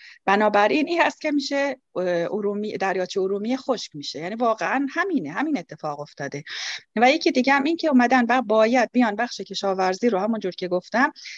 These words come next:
اه، آبیاری مکانیزه یا تحت فشار قرار بدن که از اون حالت،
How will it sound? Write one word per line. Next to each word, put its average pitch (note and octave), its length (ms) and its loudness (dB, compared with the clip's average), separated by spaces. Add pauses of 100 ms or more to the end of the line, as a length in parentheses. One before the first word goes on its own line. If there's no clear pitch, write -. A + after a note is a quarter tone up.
(180)
اه، F3+ 200 2
آبیاری F#3+ 640 4
مکانیزه F3+ 580 -2
یا F3 120 2
تحت E3+ 320 -4
فشار G#3 400 2
قرار E3+ 380 0
بدن E3+ 280 -2
که G3 140 -6
از E3+ 140 -4
اون A#3+ 140 0
حالت، G3 380 -2